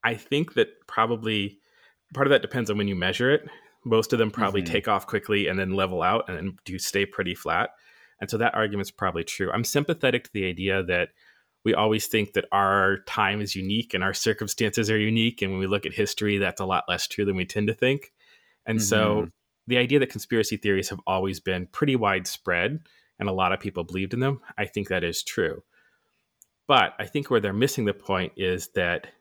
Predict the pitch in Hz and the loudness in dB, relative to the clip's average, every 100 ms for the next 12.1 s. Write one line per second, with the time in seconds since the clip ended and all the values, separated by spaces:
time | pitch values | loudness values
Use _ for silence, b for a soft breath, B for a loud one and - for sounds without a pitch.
0 | - 101 104 110 110 95 95 90 90 104 | -2 -2 0 -2 -4 -4 -4 -4 -2 -2
1 | 135 127 131 147 160 - - - 127 123 | -2 0 2 0 -2 -10 -12 -2 0 0
2 | 131 - 120 139 135 135 123 123 160 - | 0 2 2 4 4 2 2 2 0 -6
3 | _ _ _ _ _ - 95 95 90 - | _ _ _ _ _ -6 -4 -2 -2 -2
4 | 101 104 101 104 101 - 95 92 - 113 | 0 2 2 2 0 -2 -4 -4 -4 -4
5 | 113 127 131 131 131 131 135 - _ _ | -2 0 2 2 2 2 0 -12 _ _
6 | 104 117 123 - 117 123 147 160 _ _ | -4 -2 -2 0 2 4 2 -2 _ _
7 | _ _ _ _ 110 107 110 - 139 139 | _ _ _ _ -6 -4 -4 0 0 0
8 | 120 107 107 - - 101 - - 95 95 | 0 0 0 -4 -2 -2 -2 -6 -4 -4
9 | 90 - 104 98 98 - 107 - - 82 | -4 -2 0 0 -2 -4 -4 -4 -6 -8
10 | 85 - 110 98 92 - 120 104 110 98 | -10 -4 -2 -2 -4 2 2 2 0 0
11 | 92 92 87 98 98 82 78 - 87 87 | 0 -2 -2 -2 -2 -4 -8 -6 -6 -6